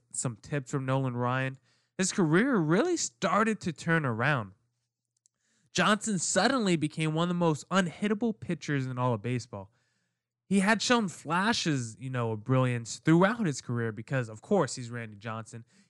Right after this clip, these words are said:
He, he no-hit the Tigers on June second, nineteen ninety. So he, he was putting in work. He was racking up strikeouts that day, but he was also racking up some walks as well.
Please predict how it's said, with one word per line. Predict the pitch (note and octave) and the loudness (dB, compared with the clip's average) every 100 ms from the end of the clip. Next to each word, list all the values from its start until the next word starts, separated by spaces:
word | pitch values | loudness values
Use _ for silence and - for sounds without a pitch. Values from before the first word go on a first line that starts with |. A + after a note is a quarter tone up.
| - | -4
He, | F3 E3+ D#3 A2+ - _ - | 0 2 2 -2 -10 _ 0
he | F3 | 2
no-hit | E3+ F#3 G#3+ - A#3+ | 4 4 2 0 -6
the | E3 | -6
Tigers | - - E3+ A3+ E3 B2+ A#2 _ _ _ _ _ _ _ _ - | -8 -2 -2 0 -2 -4 -6 _ _ _ _ _ _ _ _ -2
on | E3+ F3 C3+ | 2 2 2
June | G3 F#3+ | 0 0
second, | C#3+ - F3+ A3 D#3+ | 0 -2 -2 -2 -2
nineteen | D3+ D#3 - D3 | -2 -4 -6 -2
ninety. | D3+ F#3 E3+ C3 | 2 2 0 -2
So | D3+ C#3 C3 | 0 0 0
he, | D3 D#3 | -4 -10
he | - A3 | -4 0
was | B3+ B3 - | 4 4 2
putting | - B3 A3+ | 0 2 2
in | E3 B2 | 0 2
work. | D3 D#3 | 2 2
He | D#3+ | 2
was | C#3+ | -2
racking | D3 F#3 F#3+ | 0 -2 -2
up | E3 | -8
strikeouts | C3 - D3+ D3+ D3+ C3+ - | -10 -8 -2 -2 0 -2 -2
that | A#2+ A2 | -4 -4
day, | A2+ A2+ A#2+ _ - | -4 -4 -8 _ -4
but | A#3+ | 0
he | C4 | 0
was | B3+ | -2
also | C#4+ C#4+ G#3+ | -4 -2 -2
racking | D#3+ D#3 D#3 C#3+ | 2 0 0 -2
up | C#3 - | -4 -4
some | B2+ A2 | -8 -4
walks | A#2+ B2+ - | -2 -4 -6
as | A2 G#2 | -14 -10
well. | A2+ A#2 A#2 | -8 -6 -8